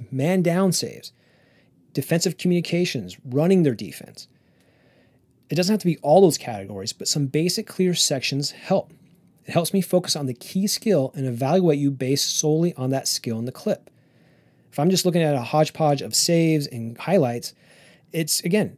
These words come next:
it's tough to put in the context of what I'm trying to be looking out for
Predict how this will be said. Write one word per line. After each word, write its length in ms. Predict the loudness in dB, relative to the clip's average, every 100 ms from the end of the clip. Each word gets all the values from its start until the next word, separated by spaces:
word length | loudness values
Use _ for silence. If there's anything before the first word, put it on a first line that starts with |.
| -10
it's 140 | -6
tough 140 | -4 -4
to 60 |
put 140 | -4 -4
in 60 |
the 80 | -6
context 500 | -2 -2 0 -2 -4
of 160 | -10 -2
what 240 | -2 0
I'm 80 | -4
trying 240 | -4 -4
to 60 | -4
be 240 | -4 -4
looking 400 | -4 -4 -2 -4
out 160 | -4 -6
for 360 | -8 -6 -8